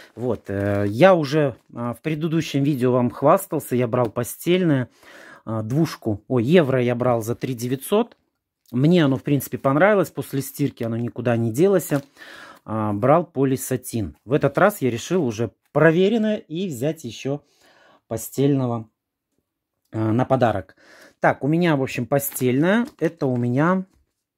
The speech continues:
Так, это у меня полуторка. Полуторка стоит три триста,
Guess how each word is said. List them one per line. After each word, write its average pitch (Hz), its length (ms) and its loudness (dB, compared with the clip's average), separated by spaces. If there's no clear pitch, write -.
Так, 110 240 0
это 131 200 0
у 127 40 4
меня 123 300 4
полуторка. 160 880 0
Полуторка 170 560 2
стоит 160 500 -2
три 180 220 -2
триста, 165 560 -2